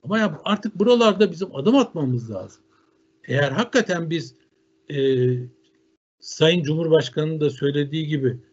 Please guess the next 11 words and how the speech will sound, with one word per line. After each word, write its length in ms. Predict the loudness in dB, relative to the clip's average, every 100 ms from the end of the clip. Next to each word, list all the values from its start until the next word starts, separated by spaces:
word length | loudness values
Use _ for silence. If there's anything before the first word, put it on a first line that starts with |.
| _ _ _
eğer 300 | 4 6 4 0
Avrupa'yı 640 | -2 0 0 0 0 0
hedef 300 | 0 0 0
alıyorsak, 520 | 0 2 2 0 -6 -8 _ _
Avrupalı 540 | -2 -2 2 2 4
olmayı, 500 | 4 2 0 -2 -4 -10 _ _
o 40 |
zaman 200 | -6 0
Avrupalı 440 | 2 2 2 0 0
gibi 180 | -2 -2
yapacağız. 480 | -4 -12 -20 -20